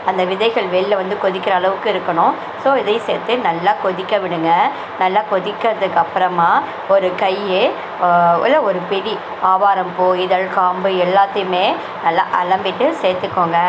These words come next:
இது நல்லா கொதிக்கட்டும். இது ஆவாரம் பூ. இந்த ஆவாரம் பூ பதிலா நீங்க திருநீற்று பச்சிலை இலை கிடைச்சா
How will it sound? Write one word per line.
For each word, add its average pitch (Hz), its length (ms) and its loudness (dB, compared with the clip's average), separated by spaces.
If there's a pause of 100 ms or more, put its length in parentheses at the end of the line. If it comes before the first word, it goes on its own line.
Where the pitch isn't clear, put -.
(320)
இது 175 160 -2
நல்லா 170 480 0 (120)
கொதிக்கட்டும். 180 600 0 (260)
இது 196 160 0
ஆவாரம் 190 680 2
பூ. 170 180 4 (280)
இந்த 202 180 -2
ஆவாரம் 202 500 2
பூ 196 120 -2
பதிலா 175 420 0 (380)
நீங்க 180 400 2 (260)
திருநீற்று 220 400 -2
பச்சிலை 175 400 0
இலை 175 160 2
கிடைச்சா 180 540 0